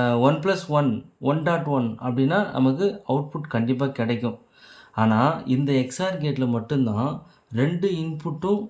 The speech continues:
மேக்ஸிமமா ஹையா இருந்தா கூட அவுட்புட் கிடைக்காது அப்படின்றதால தான் இந்த எக்ஸ் ஆர் கேட் வந்து எக்ஸ்க்ளூசிவ் ஆர் ஸ்பெஷல் கேட் அப்படின்னு நம்ம, அ, எடுத்துக்கிறோம். சரிங்களா?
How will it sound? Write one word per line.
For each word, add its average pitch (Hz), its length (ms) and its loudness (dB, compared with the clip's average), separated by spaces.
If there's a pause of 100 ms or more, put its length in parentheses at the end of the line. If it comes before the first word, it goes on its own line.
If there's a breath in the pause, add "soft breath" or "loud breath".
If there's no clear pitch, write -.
(140)
மேக்ஸிமமா 147 800 -2
ஹையா 151 360 0
இருந்தா 135 260 0
கூட 123 220 -2 (500 loud breath)
அவுட்புட் 156 480 0
கிடைக்காது 120 680 -2
அப்படின்றதால 113 560 -2
தான் 156 160 0
இந்த 135 180 0 (380 loud breath)
எக்ஸ் 117 360 -4
ஆர் 143 240 2
கேட் 117 260 -2
வந்து 135 400 -2
எக்ஸ்க்ளூசிவ் 147 840 -4
ஆர் 143 420 -4
ஸ்பெஷல் 117 540 -4
கேட் 110 280 -4 (340 soft breath)
அப்படின்னு 117 300 -2
நம்ம, 127 140 -2 (520 soft breath)
அ, 110 80 -4 (340)
எடுத்துக்கிறோம். 107 520 -4 (200)
சரிங்களா? 120 340 -2